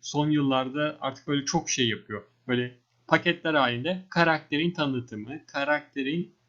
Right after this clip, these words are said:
diğer insanlarla, ekiplerle buluşması, tanışması, daha sonra karakterin gelişimi, çöküşü, gelişimi, daha sonra da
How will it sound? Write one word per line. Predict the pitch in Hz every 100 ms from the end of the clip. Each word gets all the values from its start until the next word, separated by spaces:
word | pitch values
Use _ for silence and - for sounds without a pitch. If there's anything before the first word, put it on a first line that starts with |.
| _ _ _
diğer | 160 147
insanlarla, | 143 147 139 143 131 127 120
ekiplerle | 123 - - 135 123 120 117 - _ _ _ _ _ _ -
buluşması, | 135 131 117 113 104 - - 135 185 -
tanışması, | 117 110 - 107 101 - 160
daha | 156 160 165
sonra | - 160 151
karakterin | 156 147 135 - 135 120 113
gelişimi, | 113 113 107 - 107 120
çöküşü, | 123 127 117 110 - 110
gelişimi, | 113 104 104 101 107 123 151
daha | 156 156
sonra | - 127 127
da | 170 180 185